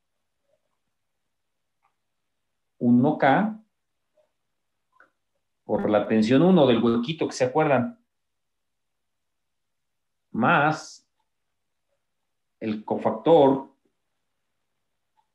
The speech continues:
L K, por este caso, la tensión K. Si ustedes se siguen el, el, el dibujito, muchachos,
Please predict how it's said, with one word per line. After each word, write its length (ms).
L 360
K, 540
por 180
este 260
caso, 680
la 260
tensión 640
K. 380
Si 100
ustedes 400
se 100
siguen 480
el, 200
el, 280
el 100
dibujito, 420
muchachos, 640